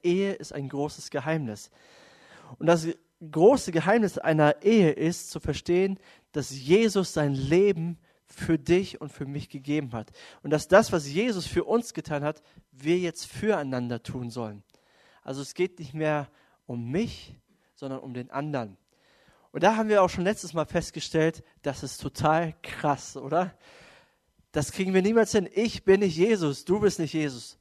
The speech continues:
Und das ist auch gut so, dass du das nicht bist und ich auch nicht. Und deswegen heißt das Thema heute die Kraftquelle einer Ehe. Um zu verstehen, wie funktioniert das? Weil das Gebot gibt es ja.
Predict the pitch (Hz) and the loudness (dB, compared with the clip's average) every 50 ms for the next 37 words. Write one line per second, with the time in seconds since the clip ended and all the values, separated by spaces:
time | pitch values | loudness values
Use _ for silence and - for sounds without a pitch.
0 | _ - 156 151 139 143 - 151 131 - - 180 190 - - 185 175 151 127 123 | _ -8 -6 -6 -6 -4 -4 -4 -4 -2 0 0 0 0 2 2 2 2 0 -2
1 | 143 127 - - - _ - - - _ - 151 151 160 147 - 156 143 - 160 | -6 -8 -10 -12 -16 _ -20 -20 -20 _ -4 0 2 2 2 0 -2 -2 0 -2
2 | 147 - - 143 143 143 131 - - 214 226 208 170 170 208 214 - - - _ | -2 -2 -4 -6 -8 -8 -4 2 6 6 8 8 8 6 4 4 0 -4 -14 _
3 | - - - _ _ _ _ _ _ _ _ _ _ _ _ _ _ _ _ _ | -20 -20 -20 _ _ _ _ _ _ _ _ _ _ _ _ _ _ _ _ _
4 | _ - 165 175 - 175 220 269 285 240 185 190 208 - - 185 - - 214 220 | _ 0 0 0 4 6 6 6 6 6 4 4 2 2 0 -4 -2 2 2 2
5 | 214 202 180 185 190 - 202 170 180 - - - - - 233 220 - - - - | 4 4 4 4 4 2 0 -4 -6 -8 -8 -6 -2 -2 -2 -2 -4 -8 -12 -2
6 | - 180 160 151 147 - 143 139 131 127 - - 139 131 120 113 113 - _ _ | 0 2 4 4 2 2 0 -2 -2 -2 -2 -4 -4 -4 -4 -6 -6 -10 _ _
7 | _ _ _ _ _ _ _ _ _ _ - 147 147 - - - - 175 - - | _ _ _ _ _ _ _ _ _ _ -10 -10 -8 -8 -4 -2 0 0 2 4
8 | 202 196 190 170 147 139 214 220 - - 196 185 - - - 175 202 226 220 - | 4 4 4 4 0 0 -2 -2 -2 -4 -6 -6 -6 -6 0 2 2 2 2 0
9 | 127 110 107 - - _ _ _ _ _ _ _ - 147 143 175 214 233 208 185 | -6 -10 -10 -12 -20 _ _ _ _ _ _ _ -14 2 6 6 8 8 6 6
10 | 190 220 233 220 - _ _ _ _ _ _ _ _ _ _ _ _ _ _ _ | 4 2 0 -2 -6 _ _ _ _ _ _ _ _ _ _ _ _ _ _ _
11 | 139 123 - - 135 127 139 156 - - 233 - - 139 120 - - 123 113 104 | -18 -18 -16 -14 -10 -8 -8 -8 -8 -10 -14 -14 -14 -14 -14 -12 -12 -12 -12 -12
12 | 101 | -16